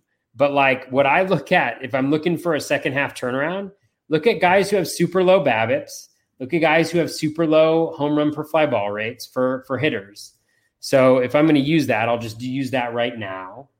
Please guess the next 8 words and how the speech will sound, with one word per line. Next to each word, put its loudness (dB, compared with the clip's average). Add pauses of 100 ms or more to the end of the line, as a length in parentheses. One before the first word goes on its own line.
(540)
Um, -2 (1500)
so 2
guys 2
who -2
have -6
super -2
low 4
babips, -2